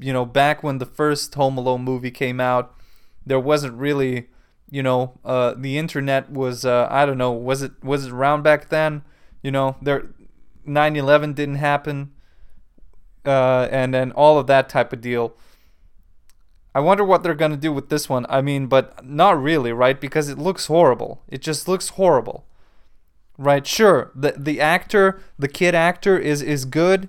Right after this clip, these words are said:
He, he, he, you know, he acted in the, uh, in the goddamn, the, the, the Hitler movie,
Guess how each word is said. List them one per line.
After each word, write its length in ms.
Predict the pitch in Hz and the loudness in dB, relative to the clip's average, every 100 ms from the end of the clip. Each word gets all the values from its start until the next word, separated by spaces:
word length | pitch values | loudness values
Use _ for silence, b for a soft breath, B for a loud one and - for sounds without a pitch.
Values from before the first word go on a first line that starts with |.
| - | -16
He, 400 | - - 160 139 | -14 -6 -6 -6
he, 240 | - 175 160 - - | -6 -2 -2 -4 -14
he, 460 | 135 143 - - - | -12 -10 -12 -20 -12
you 140 | 143 | -4
know, 160 | 143 135 | 0 0
he 360 | - - 156 143 | -4 -8 -6 0
acted 440 | 151 160 165 143 | 0 0 -6 -4
in 180 | 143 131 | -6 -6
the, 200 | 131 127 | -4 0
uh, 260 | 123 123 | 0 0
in 180 | - 139 | -4 -4
the 140 | 131 127 | -2 0
goddamn, 640 | 113 143 139 143 135 127 b b b b b - - - | 2 0 2 0 0 -2 b b b b b -20 -20 -16
the, 320 | 131 127 120 | 0 0 0
the, 200 | 123 127 | -2 -4
the 200 | 127 120 | -2 -2
Hitler 440 | 120 170 175 175 | -2 -4 -2 0
movie, 500 | 175 185 185 190 185 | 0 -2 -2 -4 -6